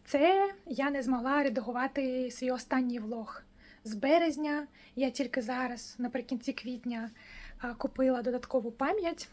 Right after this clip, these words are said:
покажу вам її. І в мене звільнилося місце, щоб, а, знімати нові влоги. А, і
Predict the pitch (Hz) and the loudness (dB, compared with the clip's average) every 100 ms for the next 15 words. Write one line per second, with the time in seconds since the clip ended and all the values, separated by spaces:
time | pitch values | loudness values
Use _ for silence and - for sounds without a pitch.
0 | - 285 247 254 247 233 226 233 240 233 | -6 -4 -2 -2 -2 -2 -4 -4 -6 -6
1 | - - - - - 302 285 302 311 320 | -10 -20 -20 -14 2 2 2 0 0 0
2 | 269 262 254 285 285 - 254 233 240 370 | 0 0 0 0 0 -2 -4 -2 -2 -4
3 | - - 359 - - - - - 294 311 | -4 0 0 0 -18 -20 -10 0 2 2
4 | - 277 254 247 247 233 247 294 294 262 | 2 0 2 0 -2 -2 -2 -2 -2 -2
5 | 226 247 269 262 247 226 220 233 214 - | -2 -2 0 0 0 -4 -4 -6 -8 -10
6 | - - - - - - - 254 254 254 | -20 -18 -16 -14 -16 -10 0 2 2 0
7 | 262 277 285 285 | -4 -4 -4 -6